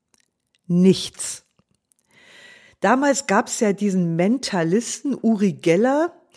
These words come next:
von dem gesagt wurde, er könne mit Gedankenkraft Löffel verbiegen.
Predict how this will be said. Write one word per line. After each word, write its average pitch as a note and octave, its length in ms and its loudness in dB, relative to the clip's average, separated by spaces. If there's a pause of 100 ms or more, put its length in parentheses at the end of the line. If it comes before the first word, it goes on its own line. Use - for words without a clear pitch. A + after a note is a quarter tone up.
(140)
von F#3 200 -2
dem G3+ 160 2
gesagt F3 540 -2
wurde, G#3+ 280 0
er F3 80 -4
könne F#3+ 300 -2
mit F3+ 260 -2 (300)
Gedankenkraft F#3 1200 -2
Löffel G3 380 0
verbiegen. B3+ 720 0